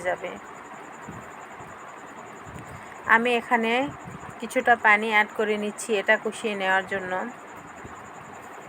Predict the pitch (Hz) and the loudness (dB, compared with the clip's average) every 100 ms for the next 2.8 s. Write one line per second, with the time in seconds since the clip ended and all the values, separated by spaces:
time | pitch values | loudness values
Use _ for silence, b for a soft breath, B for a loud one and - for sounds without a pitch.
0 | - 285 233 226 233 269 233 214 226 220 | -2 0 4 4 4 4 6 6 4 2
1 | 202 196 208 196 214 196 185 170 165 - | 2 2 0 0 -2 -4 -4 -6 -6 -10
2 | - - - - 226 226 226 208 | -14 -14 -14 0 6 6 6 6